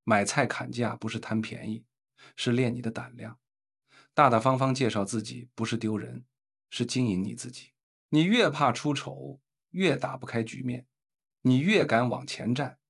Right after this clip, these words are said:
机会越容易看见你。等你把“不好意思”这四个字彻底扔掉的时候，很多事自然就顺了。就这四件事，坚持九十天，你会看到一个完全不一样的自己。这不是让你学一堆没用的理论，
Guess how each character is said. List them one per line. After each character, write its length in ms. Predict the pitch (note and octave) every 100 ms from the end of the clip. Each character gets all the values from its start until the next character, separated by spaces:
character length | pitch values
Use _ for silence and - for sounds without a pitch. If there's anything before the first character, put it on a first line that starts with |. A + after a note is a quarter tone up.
| _ _
机 220 | - E3+
会 220 | E3 D#3
越 200 | C3+ D3+
容 260 | C3+ C3 B2
易 100 | B2+
看 240 | - C3+
见 200 | C#3 C3+
你。 120 | - _ _ _ _ _ _ _
等 180 | D#3 F#3
你 80 | F#3
把 160 | C3
“不 160 | C3+ G3+
好 220 | F3 C3
意 160 | C#3+ D3+
思” 180 | B2 A2+
这 140 | A2+
四 220 | G#2+ C#3
个 100 | A2
字 260 | G#2 A2 -
彻 300 | - - F3
底 160 | C3+ C3+
扔 280 | A2 E3 F#3+
掉 180 | F#3+
的 100 | C#3
时 180 | C3+ C3+
候， 220 | C3 C3 _ _ _ _
很 240 | - C3
多 160 | A#2+ B2
事 280 | - A#2+ - _
自 240 | - D#3+
然 180 | C3 -
就 140 | B2 A#2+
顺 340 | - D3+ C3+
了。 140 | - _ _ _ _
就 180 | - F#3+
这 140 | C#3 A#2
四 180 | -
件 200 | A2 A#2
事， 240 | C3+ C3+ - _ _ _ _ -
坚 200 | C#3 B2+
持 140 | A#2+
九 160 | A2+ B2+
十 120 | B2
天， 260 | A2 G2+ - _ _ _ _ -
你 100 | A2
会 160 | G#2 C3
看 180 | C#3+
到 140 | A#2 G2+
一 140 | G#2
个 100 | A2+
完 180 | G2+ A#2
全 200 | B2 G#2+
不 100 | G2+
一 80 | F#2+
样 160 | A2+
的 80 | F#2+
自 160 | - B2+
己。 220 | - - _ _ _ -
这 160 | E3+ C#3+
不 120 | C3+
是 160 | C#3+
让 180 | C3+ A#2+
你 100 | G#2+
学 260 | C3 A2+ A#2
一 60 |
堆 160 | G#2+ A2
没 240 | G2+ G#2
用 180 | C3 B2
的 80 | G#2
理 200 | - -
论， 220 | C3 -